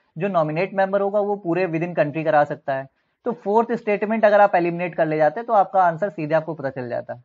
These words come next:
ठीक है। That is why I said कि ये वाला क्वेश्चन basically ईजी था। बच्चे कल वीडियो में ऑफेंड से हो गए तो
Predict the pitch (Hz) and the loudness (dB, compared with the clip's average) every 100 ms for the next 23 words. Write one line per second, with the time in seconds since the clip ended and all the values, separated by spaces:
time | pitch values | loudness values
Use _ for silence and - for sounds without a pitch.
0 | - 190 190 143 208 208 208 196 185 180 | -14 -12 -10 2 2 2 0 2 2 0
1 | 190 196 214 156 147 170 180 185 185 175 | -4 -4 -8 -6 -2 2 4 4 -2 -6
2 | 185 156 151 165 180 208 175 160 165 156 | -6 -6 -8 -8 -6 -6 -6 -4 -4 0
3 | 120 113 _ - 131 - 190 190 185 190 | -2 -2 _ -10 -8 -4 -2 -2 0 0
4 | 190 180 - 151 147 160 180 185 151 - | 0 -4 -8 -8 -4 -4 -2 0 0 -2
5 | 175 165 180 160 165 160 170 | -10 -6 -6 -4 -4 -6 -12